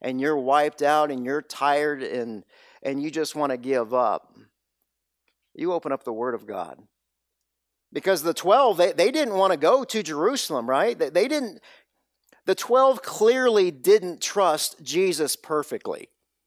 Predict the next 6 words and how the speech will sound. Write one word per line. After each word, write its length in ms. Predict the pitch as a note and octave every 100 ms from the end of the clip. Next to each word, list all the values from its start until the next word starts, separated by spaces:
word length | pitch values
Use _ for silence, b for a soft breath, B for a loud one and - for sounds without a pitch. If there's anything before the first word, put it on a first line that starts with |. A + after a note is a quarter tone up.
| _ _ _ _ _ _ _ _
but 220 | E3+ F3
they 200 | F3 E3+
did 380 | D3 B2 F3 G3+
trust 420 | - E3+ D3+ -
him 160 | D3 C#3 -
increasingly. 1000 | C#3 C#3 - D3+ C3 - G2 - -